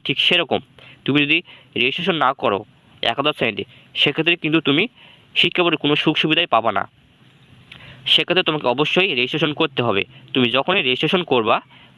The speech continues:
তখনই কিন্তু তুমি একটা শিক্ষা বোর্ডের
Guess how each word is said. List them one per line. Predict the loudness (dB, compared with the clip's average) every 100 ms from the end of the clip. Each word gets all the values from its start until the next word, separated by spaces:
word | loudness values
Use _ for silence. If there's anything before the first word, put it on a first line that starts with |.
| -4
তখনই | -2 0
কিন্তু | -2 0 0 0 -4 -20 -20 _ -20 -2
তুমি | 0
একটা | 0 -2
শিক্ষা | -4 -2 -2
বোর্ডের | -2 -2